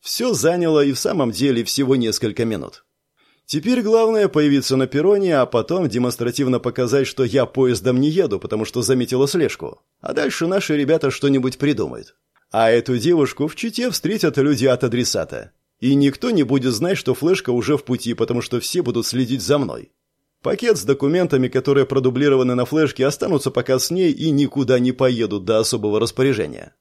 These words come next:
Девушка-спецназовец не знала, что заинтересованным людям стало известно больше, чем предполагали она и её начальство.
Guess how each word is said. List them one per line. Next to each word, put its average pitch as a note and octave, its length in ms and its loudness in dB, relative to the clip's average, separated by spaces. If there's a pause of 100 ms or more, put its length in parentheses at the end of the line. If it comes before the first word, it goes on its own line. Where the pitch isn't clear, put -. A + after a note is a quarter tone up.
(420)
Девушка-спецназовец C3 1400 0
не D3 140 0
знала, F#3 400 2
что A#2+ 220 -4
заинтересованным D#3 840 0
людям D3 320 2
стало D3+ 360 2
известно C3+ 480 0
больше, C3 420 -2
чем G#2+ 200 -4
предполагали A#2 800 0
она A2 380 -2
и A2 100 0
её A2+ 200 -2
начальство. B2+ 600 -2